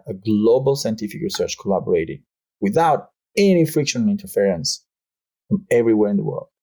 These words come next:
including China and Russia, in this moment.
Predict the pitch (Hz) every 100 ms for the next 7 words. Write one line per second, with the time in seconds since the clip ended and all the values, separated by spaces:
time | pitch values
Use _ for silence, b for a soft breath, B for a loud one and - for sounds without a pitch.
0 | _ - 147 147 185 147 139 - 131 123
1 | 107 101 92 85 - - _ _ _ -
2 | 92 - - -